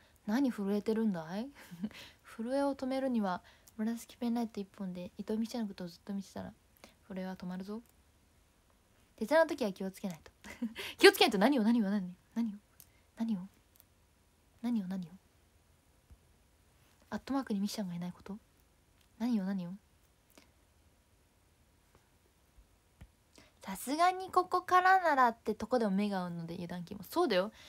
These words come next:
だってもうミキ一年、一年？違うな。一面、一面お花畑？なんて？一面、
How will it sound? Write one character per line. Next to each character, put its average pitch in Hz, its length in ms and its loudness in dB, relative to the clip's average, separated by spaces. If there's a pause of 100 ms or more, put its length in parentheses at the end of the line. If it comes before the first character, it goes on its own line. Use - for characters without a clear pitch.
(140)
だ 277 60 -4
っ - 20 -2
て 269 60 0
も 247 80 4
う 226 40 6
ミ 220 100 6
キ - 160 -6
一 285 220 0
年、 392 180 4 (420)
一 240 200 -4
年？ 339 180 4 (540)
違 226 40 0
う 208 100 6
な。 - 200 -2
一 233 240 0
面、 370 220 4 (680)
一 247 200 -6
面 302 260 0 (280)
お 240 60 -6
花 277 240 -2
畑？ 247 680 -6 (140)
な 240 80 0
ん 233 40 0
て？ - 80 -8 (140)
一 285 180 -6
面、 320 180 0